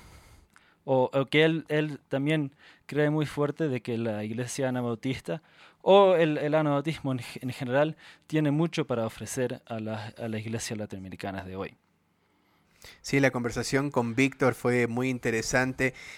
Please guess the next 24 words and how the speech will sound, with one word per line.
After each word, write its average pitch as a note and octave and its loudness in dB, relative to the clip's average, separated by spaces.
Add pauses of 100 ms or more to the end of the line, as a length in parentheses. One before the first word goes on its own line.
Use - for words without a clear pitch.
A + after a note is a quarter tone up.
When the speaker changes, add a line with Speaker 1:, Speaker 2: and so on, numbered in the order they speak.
(120)
Speaker 2:
y B2 2
también C3+ 2
fue G#3+ 2
muy G#3 4
animada E3 4
y B2+ 2
muy D3 0
dinámica. D3+ 2
Él C#3 4
es D3 4
una D3+ -4
persona C3+ -2
que A#2+ -6
viene A#2+ -4
también A#2 -8
del A#2+ -2
ámbito A#2+ -4
de A#2+ 2
la A#2 -2
filosofía, C3 -4
el A#2 -8
ámbito A2+ -4
de A2 0
la, A2 -4